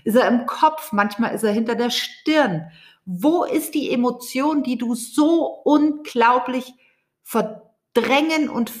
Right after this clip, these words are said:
wegdrücken möchtest? Wo ist sie in deinem Körper? Da ist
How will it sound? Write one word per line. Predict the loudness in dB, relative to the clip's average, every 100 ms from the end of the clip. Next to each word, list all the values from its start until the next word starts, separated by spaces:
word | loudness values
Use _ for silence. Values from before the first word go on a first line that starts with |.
| -14
wegdrücken | -6 -2 -2 -4 -6 -4 -4 -2 -2
möchtest? | -2 -4 -8 -10 -12
Wo | -10 -4 2 2 2 -2
ist | -4 -6 -8
sie | -6 -2
in | 0
deinem | 0 0 -4
Körper? | 0 0 0 0
Da | 2 2
ist | 0 -6